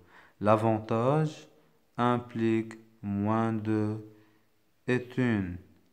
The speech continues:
racine du polynôme P. On a répondu à la question. Parce que maintenant, c'est l'objectif, c'est résoudre l'inéquation. Et on doit connaître la forme factorisée de P.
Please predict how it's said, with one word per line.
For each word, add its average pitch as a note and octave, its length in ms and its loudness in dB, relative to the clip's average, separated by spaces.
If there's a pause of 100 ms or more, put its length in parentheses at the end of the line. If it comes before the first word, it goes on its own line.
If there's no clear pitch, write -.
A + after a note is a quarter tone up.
(440)
racine B2 840 -2 (100)
du A2+ 240 0
polynôme A2+ 560 2
P. G#2 100 -8 (220)
On G#2+ 100 -10
a G#2+ 60 -4
répondu A2 420 -4
à A2+ 60 0
la A2+ 80 0
question. A2 480 -8 (340)
Parce G2 140 -14
que B2 180 -2
maintenant, D3 360 2
c'est D3 120 -4
l'objectif, B2+ 460 -2
c'est C#3 160 0
résoudre B2 500 0
l'inéquation. A#2+ 600 -4
Et A#2 40 -2
on A2+ 120 -2
doit A2 140 -4
connaître A#2+ 340 -4
la G#2+ 80 -2
forme A2 260 -4
factorisée A#2+ 600 -2
de A2 120 -2
P. A2+ 400 -4